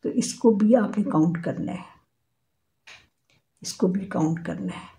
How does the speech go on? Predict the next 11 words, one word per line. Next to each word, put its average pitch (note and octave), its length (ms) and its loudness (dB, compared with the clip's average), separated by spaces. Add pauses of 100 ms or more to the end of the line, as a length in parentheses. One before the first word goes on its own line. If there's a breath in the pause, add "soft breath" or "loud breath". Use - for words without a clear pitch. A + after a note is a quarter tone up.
(360 loud breath)
आपने E3+ 320 -2
कि E3+ 200 0 (600 soft breath)
जैसे F#3+ 160 -2
हम F3+ 100 4
कहते E3 360 0
हैं E3 80 6
कि E3 80 2
छः D#3 400 2
सिलाइयों D#3 520 0
के E3 100 -4
बाद D#3+ 380 -6